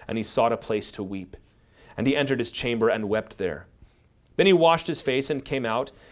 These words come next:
and controlling himself, he said, "Serve the food." They served him by himself, and them by themselves, and the Egyptians who ate with him by themselves, because the Egyptians could not eat with the Hebrews, for that is an abomination to the Egyptians. And they sat before him, the firstborn according to his birthright,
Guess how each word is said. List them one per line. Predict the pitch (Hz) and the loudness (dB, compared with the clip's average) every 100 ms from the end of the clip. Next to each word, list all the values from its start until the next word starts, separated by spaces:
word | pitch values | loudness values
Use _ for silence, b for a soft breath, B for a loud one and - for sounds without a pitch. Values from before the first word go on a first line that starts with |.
| b | b
and | 120 | -4
controlling | 151 139 175 170 165 | -2 4 6 8 4
himself, | 147 - 147 143 | 2 4 4 4
he | 135 | 2
said, | - 127 120 | 4 2 2
"Serve | - 180 175 | 4 4 4
the | 170 | -2
food." | - 143 104 87 - _ _ _ _ _ - | 0 0 0 -4 -16 _ _ _ _ _ -2
They | 127 | 0
served | - 165 165 | 6 6 6
him | 170 | 4
by | 151 156 | 4 4
himself, | 165 175 - 104 123 - b b | 2 -2 0 0 -2 -10 b b
and | 107 113 | -6 2
them | 139 180 | 2 4
by | 185 | 4
themselves, | 165 131 120 110 101 117 143 B B 131 | 4 2 0 0 0 -2 -6 B B 0
and | 151 | 4
the | |
Egyptians | 143 135 214 202 175 | 8 10 10 8 2
who | 170 170 | 2 2
ate | 160 - | 2 2
with | 143 | 0
him | 151 143 | 0 4
by | 151 | 4
themselves, | 170 190 - 104 76 - - - B B B | 6 2 0 0 -2 -4 -12 -20 B B B
because | 143 165 | 2 6
the | 180 | 6
Egyptians | 165 208 208 214 - | 10 10 8 4 2
could | 165 | 2
not | 185 196 | 4 2
eat | 214 220 | 2 -2
with | 202 - | -2 -2
the | 139 | 0
Hebrews, | 131 107 107 113 117 | 0 0 -2 -2 -4
for | - | 0
that | 143 151 | 4 4
is | 143 | 4
an | 147 | 0
abomination | 127 135 135 135 135 117 107 | 2 0 0 0 0 -4 -8
to | 110 | -6
the | 110 | -6
Egyptians. | 107 104 - - - - - _ b b b b | -4 -6 -6 -16 -16 -20 -20 _ b b b b
And | 151 | 4
they | 165 | 8
sat | 208 226 233 | 10 10 10
before | 202 208 208 | 8 10 10
him, | 175 131 | 10 4
the | 131 | 0
firstborn | - 202 208 - 196 190 | 4 6 6 4 2 2
according | 185 185 175 | 4 4 4
to | 160 | 4
his | 180 | 4
birthright, | 135 131 - 120 139 139 | 4 2 4 4 4 2